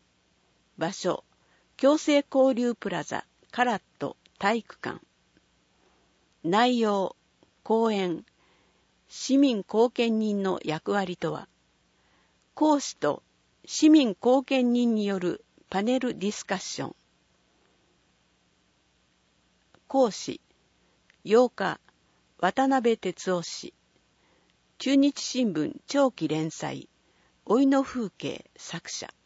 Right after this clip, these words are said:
十八日、加藤昭博氏。東邦大学社会福祉学部社会福祉学科専任講師。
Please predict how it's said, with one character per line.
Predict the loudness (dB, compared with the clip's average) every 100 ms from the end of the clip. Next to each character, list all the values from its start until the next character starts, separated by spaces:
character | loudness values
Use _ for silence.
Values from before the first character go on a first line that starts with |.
| _ _ _ _ _ _ _ _ _ _ -12
十 | -2 0
八 | 0 -2 -2 -6
日、 | -6 -8 -8 -8 -10 _ _ _ _ _
加 | -2 -2
藤 | 2 2 2
昭 | -2 -4 -6
博 | -6 -6
氏。 | -8 -14 -16 _ _ _ _ _ _ _ _ _ -4
東 | 2 2 2
邦 | 2 2
大 | 4 0
学 | 0 -8 -10 -16 _ -20
社 | -10 -6
会 | 0 2 2 0
福 | -6
祉 | -4 -4
学 | -4 -4 -6
部 | -6 -10 -14 _
社 | -14 -8 -2
会 | 2 2
福 | -2 -8
祉 | -6 -4
学 | -4 -6 _
科 | -14 -14 _
専 | -14 -2 2 2
任 | 2 -2
講 | -4 -6 -6
師。 | -10 -16